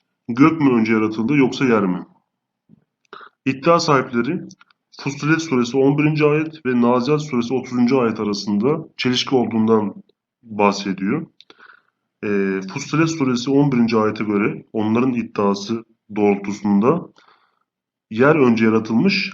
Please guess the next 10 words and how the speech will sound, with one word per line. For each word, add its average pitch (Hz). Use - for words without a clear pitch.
ardından 120
gök 151
sonra 117
yaratılmıştır. 104
Naziat 135
suresi 139
otuzuncu 139
ayete 131
göre 113
ise 170